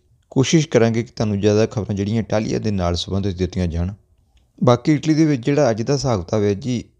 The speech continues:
ਇੱਕ ਆਪਾਂ ਕਹਿ ਸਕਦੇ ਹਾਂ ਕਿ ਜਿਹੜਾ ਬਲਿਟਨ ਹੈ ਅੱਜ ਦਾ ਪੀਕ ਦੇ ਉੱਤੇ ਪਹੁੰਚ ਚੁੱਕਾ ਹੈ। ਮਤਲਬ ਕਿ ਦੋ ਹਜ਼ਾਰ ਇੱਕੀ ਦੇ ਵਿੱਚ ਇਹੋ ਜਿਹੀ ਸਥਿਤੀ ਕਦੀ ਵੀ ਨਹੀਂ ਬਣੀ ਜਿਹੜੀ ਅੱਜ ਬਣ ਚੁੱਕੀ ਹੈ। ਤੀਹ ਹਜ਼ਾਰ ਸੱਤ ਸੌ ਅਠਾਨਵੇਂ ਕੇਸ ਇਟਲੀ ਦੇ ਵਿੱਚ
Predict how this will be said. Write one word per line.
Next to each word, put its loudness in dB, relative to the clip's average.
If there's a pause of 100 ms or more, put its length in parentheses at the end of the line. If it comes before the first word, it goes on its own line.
(120)
ਇੱਕ -4
ਆਪਾਂ -2
ਕਹਿ -2
ਸਕਦੇ -2
ਹਾਂ -2
ਕਿ -10
ਜਿਹੜਾ -2 (420)
ਬਲਿਟਨ -2
ਹੈ -2
ਅੱਜ 2
ਦਾ -4 (140)
ਪੀਕ 0
ਦੇ 0
ਉੱਤੇ -2
ਪਹੁੰਚ -10
ਚੁੱਕਾ -6
ਹੈ। -10 (680)
ਮਤਲਬ 0
ਕਿ 0
ਦੋ 2
ਹਜ਼ਾਰ 2
ਇੱਕੀ -6
ਦੇ 2
ਵਿੱਚ -2
ਇਹੋ 0
ਜਿਹੀ -4
ਸਥਿਤੀ -6
ਕਦੀ -2
ਵੀ -4
ਨਹੀਂ -2
ਬਣੀ -2
ਜਿਹੜੀ -2 (120)
ਅੱਜ 0
ਬਣ 2
ਚੁੱਕੀ -10
ਹੈ। -14 (480)
ਤੀਹ 4
ਹਜ਼ਾਰ 2
ਸੱਤ -2
ਸੌ -4
ਅਠਾਨਵੇਂ -4
ਕੇਸ -4
ਇਟਲੀ -8
ਦੇ -2
ਵਿੱਚ -4